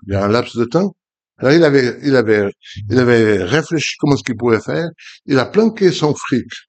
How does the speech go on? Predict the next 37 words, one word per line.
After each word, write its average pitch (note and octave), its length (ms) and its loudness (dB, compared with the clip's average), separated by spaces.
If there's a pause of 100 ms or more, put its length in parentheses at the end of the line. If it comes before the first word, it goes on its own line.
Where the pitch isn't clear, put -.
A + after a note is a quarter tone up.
(880)
à A2+ 60 -16
quelque - 280 -6
part, C3+ 340 -6
je A2+ 80 -8
sais G2 160 -4
pas, C3+ 280 -6
il D3+ 60 -10
disait, « D#3 180 -2
C'est, D3+ 160 2
c'est C3 180 0
sans A#2 240 -2
Dieu. » B2+ 320 0 (840)
Ils C#3+ 140 6
l'ont B2 200 0
attrapé, G3 420 -2
bien B2+ 160 2
sûr, E3+ 180 0
les C3 100 4
pauvres D3+ 300 2
paysans B2 420 2
n'ont F2+ 140 -6
pas B2+ 160 2
eu C3 40 2
le, G#2 500 4 (400)
le A#2 160 2
retour B2+ 320 2
de, A#2 40 2
leur, G#2+ 520 2
de, G2+ 180 -2
de, G#2 140 -4
de G2+ 160 0
leurs G#2+ 260 2
biens, D#3 320 0 (480)
ils G#2+ 140 -2
ont A#2 80 2
rien A#2+ 340 2
eu. G3+ 220 0